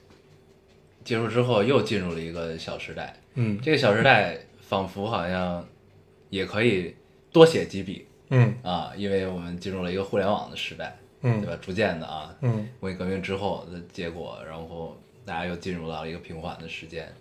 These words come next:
Speaker 2: 嗯。
Speaker 1: 然后就是古巴导弹危机了。
Speaker 2: 啊，先是火岛危机，才是互联网时代。
Speaker 1: 啊，对，对，对。
Speaker 2: 对，
Speaker 1: 不好意思，反正就是，
Speaker 2: 对。
Speaker 1: 反正就，就先，先，先平稳，就是经济发展了一阵儿。
Speaker 2: 对，先是冷战，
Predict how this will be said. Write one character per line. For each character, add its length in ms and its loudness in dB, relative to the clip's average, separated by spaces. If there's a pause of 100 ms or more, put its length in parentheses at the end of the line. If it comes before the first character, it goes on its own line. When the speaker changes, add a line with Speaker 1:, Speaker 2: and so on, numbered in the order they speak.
Speaker 2:
嗯。 280 0 (1300)
Speaker 1:
然 140 4
后 80 8
就 100 6
是 140 2
古 120 -6
巴 120 4
导 120 0
弹 140 -6
危 140 -2
机 160 -6
了。 80 -10 (2000)
Speaker 2:
啊， 280 6
先 200 8
是 60 10
火 160 6
岛 80 8
危 160 0
机， 100 -4
才 180 0
是 80 6
互 100 -2
联 120 2
网 100 -10
时 120 -14
代。 80 -16 (100)
Speaker 1:
啊， 80 0
对， 220 0
对， 140 -6
对。 120 12 (380)
Speaker 2:
对， 80 10
Speaker 1:
不 80 4
好 180 10
意 40 0
思， 100 -8
反 160 2
正 80 0
就 60 2
是， 60 4
Speaker 2:
对。 120 12
Speaker 1:
反 140 8
正 100 0
就， 140 0
就 160 0
先， 320 0
先， 400 0
先 420 -2
平 180 -4
稳， 140 -2
就 80 -4
是 80 -2
经 220 -2
济 120 0
发 180 -2
展 80 6
了 200 0
一 40 -12
阵 80 -12
儿。 40 -12
Speaker 2:
对， 140 12
先 20 10
是 340 10
冷 180 4
战， 220 12